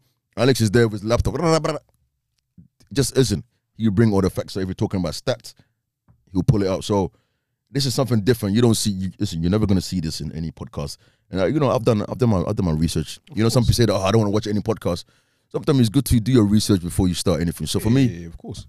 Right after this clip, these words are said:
Speaker 1: I watched a lot of podcasts. I'm not gonna mention them 'cause I don't wanna give them any more likes and, and views. You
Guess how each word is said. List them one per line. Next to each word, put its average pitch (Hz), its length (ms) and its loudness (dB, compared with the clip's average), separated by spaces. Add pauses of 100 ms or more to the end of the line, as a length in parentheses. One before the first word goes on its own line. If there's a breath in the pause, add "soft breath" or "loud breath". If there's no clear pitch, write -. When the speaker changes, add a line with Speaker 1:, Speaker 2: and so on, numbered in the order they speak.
Speaker 1:
I 139 60 0
watched 165 220 2
a - 20 4
lot 131 120 4
of - 40 -2
podcasts. - 540 0
I'm 117 60 -4
not 127 100 0
gonna 101 120 -2
mention 95 300 -10
them 85 180 -14
'cause 85 120 -18
I 92 40 -12
don't 101 80 -8
wanna 90 140 -4
give 85 200 -4
them 92 180 -2 (880)
any 92 260 -2 (340)
more 87 160 -6
likes 80 280 -4
and, 71 140 -6 (180)
and 78 120 -8
views. 82 360 -6 (200)
You - 120 -10